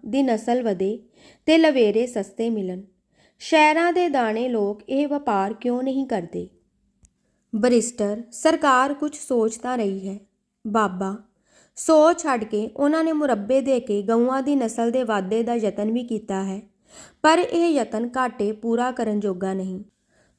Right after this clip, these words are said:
ਤੁਸੀਂ ਦਾਨੇ, ਰਾਜਾ, ਪ੍ਰਜਾ ਰਲ ਕੇ ਕੋਈ ਭਾਰੇ ਪ੍ਰਬੰਧ ਕਰੋ ਕਿ ਲਵੇਰੇ ਬਹੁਤ ਹੋ ਜਾਣ ਤੇ ਦੇਸੋਂ ਬਾਹਰ ਨਾ ਜਾਣ ਤੇ ਮਾਰ ਕੇ ਨਾ ਖਾਧੇ ਜਾਣ, ਤਾਂ ਦੇਸ਼ ਦੀ ਤਾਕਤ ਬਚ ਸਕਦੀ ਹੈ,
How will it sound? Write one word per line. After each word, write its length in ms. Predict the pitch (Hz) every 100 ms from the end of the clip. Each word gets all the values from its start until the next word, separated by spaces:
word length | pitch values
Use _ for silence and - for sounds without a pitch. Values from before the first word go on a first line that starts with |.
| _
ਤੁਸੀਂ 320 | 330 320 370
ਦਾਨੇ, 480 | 285 254 226 240 277
ਰਾਜਾ, 420 | 277 254 202 208
ਪ੍ਰਜਾ 380 | 233 240 208 240
ਰਲ 220 | 254 240 208
ਕੇ 240 | 208 196
ਕੋਈ 240 | 202 262
ਭਾਰੇ 400 | 277 285 269 208
ਪ੍ਰਬੰਧ 480 | 214 240 214 208 220
ਕਰੋ 340 | 240 220 196 226 _ _ - _ _
ਕਿ 100 | 320
ਲਵੇਰੇ 480 | 330 285 254 233 269
ਬਹੁਤ 320 | 226 226 262
ਹੋ 200 | 277 269
ਜਾਣ 380 | 226 196 196 214
ਤੇ 160 | 208 269
ਦੇਸੋਂ 440 | 220 208 240 247
ਬਾਹਰ 340 | 220 202 220
ਨਾ 200 | 240 247
ਜਾਣ 300 | 233 202 185 214 _ _ - _ _
ਤੇ 80 | 302
ਮਾਰ 360 | 294 285 254 202
ਕੇ 160 | 240
ਨਾ 240 | 247 208 196
ਖਾਧੇ 400 | 202 208 175 196
ਜਾਣ, 260 | 196 185 190 _ _ _ _ _
ਤਾਂ 180 | 294 320
ਦੇਸ਼ 460 | 269 302 285 285 285
ਦੀ 140 | 330
ਤਾਕਤ 440 | 330 240 208 240
ਬਚ 260 | 220 202 196
ਸਕਦੀ 460 | - 220 190 190
ਹੈ, 100 | 190